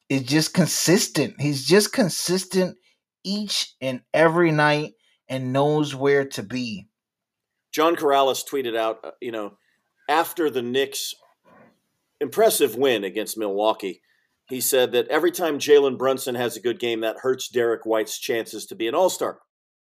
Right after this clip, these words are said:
Speaker 2: That may be true. Um, I re-,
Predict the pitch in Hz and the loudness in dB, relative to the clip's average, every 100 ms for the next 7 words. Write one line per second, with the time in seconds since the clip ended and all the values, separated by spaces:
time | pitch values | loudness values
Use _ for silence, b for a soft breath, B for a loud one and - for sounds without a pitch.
0 | - - B B 170 185 196 170 160 - | -20 -20 B B 2 4 4 4 0 0
1 | 240 131 - _ _ _ _ _ 120 120 | 0 0 -4 _ _ _ _ _ -2 0
2 | 117 117 113 123 160 147 | 0 -2 -4 0 2 0